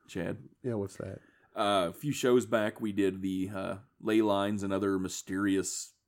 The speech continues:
Speaker 1: imaginary
Speaker 2: Another riveting
Speaker 1: <laughs>
Speaker 2: episode.
Speaker 1: lines
Speaker 2: Yeah.
Speaker 1: <laughs> on the p-, Earth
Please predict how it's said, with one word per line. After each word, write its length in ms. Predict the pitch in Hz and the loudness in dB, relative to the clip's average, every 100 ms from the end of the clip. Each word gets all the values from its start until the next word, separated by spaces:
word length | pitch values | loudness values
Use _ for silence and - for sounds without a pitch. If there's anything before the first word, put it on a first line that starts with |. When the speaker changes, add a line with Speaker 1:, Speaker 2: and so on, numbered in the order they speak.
| _ | _
Speaker 1:
imaginary 800 | 95 95 98 104 117 135 110 104 | -4 -2 -2 -2 2 2 2 0
Speaker 2:
Another 320 | 127 131 123 | 2 2 2
riveting 460 | 113 117 110 110 110 | 4 2 2 0 0
Speaker 1:
<laughs> 20 | |
Speaker 2:
episode. 220 | 104 - 110 | 0 0 0
Speaker 1:
lines 720 | 110 113 113 113 120 127 143 - | 2 4 2 0 -2 -2 -4 0
Speaker 2:
Yeah. 80 | 170 | 2
Speaker 1:
<laughs> 120 | 151 | 4
on 260 | 156 135 | 4 2
the 120 | 131 151 | 0 -2
p-, 180 | - 139 | -4 -4
Earth 320 | 117 120 123 | 0 0 0